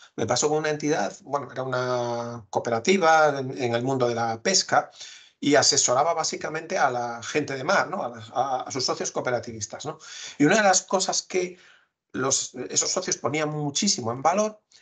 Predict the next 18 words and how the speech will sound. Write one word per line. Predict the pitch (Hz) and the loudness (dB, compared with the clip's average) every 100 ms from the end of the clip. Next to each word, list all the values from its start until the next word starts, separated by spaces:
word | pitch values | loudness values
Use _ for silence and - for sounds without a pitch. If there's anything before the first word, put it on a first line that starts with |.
| - | -4
era | 196 196 202 _ _ _ | 2 2 0 _ _ _
el | 143 135 | -4 0
asesoramiento | 127 - 113 139 143 180 202 202 | 0 0 0 -2 -4 -4 -2 0
y | |
la | 160 | 0
realización | 139 139 135 131 180 | 0 -4 -6 -6 -4
de | 185 | -4
gestiones | 185 160 - 214 202 208 | -4 -4 2 2 4 0
que | - 147 | -2 -4
le | 135 | -4
hacía | 123 175 185 | -4 0 2
la, | 170 127 117 117 113 113 123 | 4 2 0 -4 -6 -6 0
la, | 120 117 110 110 107 117 | 0 0 -4 -8 -10 -10
la | 123 | -8
cooperativa | 110 107 107 104 98 117 | -6 -6 -2 0 0 0
esta, | - - | -2 -4
¿no? | 98 - _ _ _ _ _ _ _ _ _ _ - - _ - | -12 -12 _ _ _ _ _ _ _ _ _ _ -20 -20 _ 2
Pero | 233 311 - | 2 2 -4